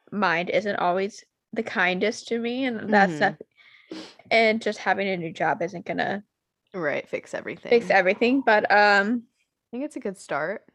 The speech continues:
Speaker 1: definitely is a step in the right direction, and I have a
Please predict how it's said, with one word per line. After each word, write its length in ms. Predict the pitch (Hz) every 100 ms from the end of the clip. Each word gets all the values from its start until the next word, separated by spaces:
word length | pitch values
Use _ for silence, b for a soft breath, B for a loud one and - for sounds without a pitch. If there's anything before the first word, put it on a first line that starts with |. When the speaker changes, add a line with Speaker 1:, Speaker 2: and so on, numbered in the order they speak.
| _ _ -
Speaker 1:
definitely 420 | 233 226 254 277
is 100 | 262
a 60 |
step 260 | - 185 175
in 80 | 208
the 80 | 175
right 160 | 175
direction, 640 | 208 160 160 - 185 180
and 140 | 208 185
I 420 | 170 175 185 254 _ _ _ _ _ _ _ _ _ _ -
have 260 | 233 226
a 280 | 226 220 220